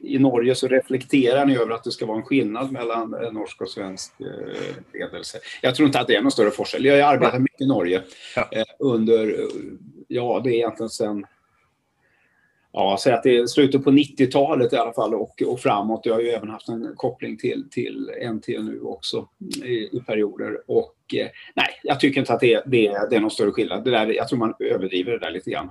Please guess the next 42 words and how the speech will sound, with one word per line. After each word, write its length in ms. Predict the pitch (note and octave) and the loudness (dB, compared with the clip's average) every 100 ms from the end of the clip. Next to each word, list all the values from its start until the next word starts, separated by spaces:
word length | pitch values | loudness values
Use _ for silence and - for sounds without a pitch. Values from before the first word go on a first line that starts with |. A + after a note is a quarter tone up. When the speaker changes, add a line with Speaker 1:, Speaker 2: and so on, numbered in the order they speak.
| - F#2+ | -12 -10
Speaker 1:
eh, 160 | F2+ | -8
faktiskt. 400 | - F2 - D#2+ - | -8 -10 -10 -4 2
Speaker 2:
Ja, 60 | |
Speaker 1:
Precis 140 | C3+ B2+ | 2 2
som 80 | C3 | 0
man 80 | C#3 | 4
Speaker 2:
rätt 100 | A#2+ | 4
och 60 | |
slätt. 140 | G2+ G2+ | 2 0
Speaker 1:
överdriver 280 | F#3 G#2+ | 2 2
kulturella 480 | - D3 D3 A#2 G2+ | 4 4 4 2 0
skillnader 500 | G#2 A#2 F#2 F#2 G2 | -2 -2 -2 -2 -4
mellan, 380 | G#2 G2+ F#2 F#2+ | -4 -4 -4 -6
mellan 340 | - G#2+ F2+ | -6 -10 -10
Sverige 260 | - F2+ F#2 | -10 -8 -8
och 60 | G#2 | -8
Norge 240 | - E2 - | -12 -12 -14
som 160 | - | -14
jag 100 | E2 | -16
inte 160 | - - | -14 -12
egentligen 280 | - - - | -12 -14 -20
tycker 280 | C#3 - - _ - - - _ - | -18 -18 -20 _ -20 -20 -20 _ -14
kanske 280 | - - - | -12 -8 -8
finns 460 | - - - - - - | -8 -8 -8 -10 -12 -16
egentligen. 380 | B2 - - - - | -16 -16 -20 -12 -6
Speaker 2:
Nej, 180 | D3+ - - G2 - - - | -6 -6 -12 -16 -18 -6 4
Speaker 1:
Mm. 120 | C#3 | 4
Speaker 2:
<laughs> 0 | |
väldigt 200 | C3+ A#2+ | 4 4
bra. 240 | A#2+ - - - - - | 2 2 -6 -18 -18 -4
Väldigt 220 | A2+ A2+ | 2 4
bra. 180 | A#2+ - | 2 2
Då 60 | A#2+ | 4
har 60 | A#2+ | 6
vi 80 | |
lagt 260 | D3 - - | 4 2 0
undan 200 | G#2+ G#2+ | 2 4
det. 160 | F2+ D#2+ | 2 2
Då 100 | A2+ | -2
kan 180 | B2+ G#2+ | -2 -4
vi, 260 | G#2 G2+ | -2 0
Speaker 1:
Ja. 260 | G2+ F#2+ | 2 0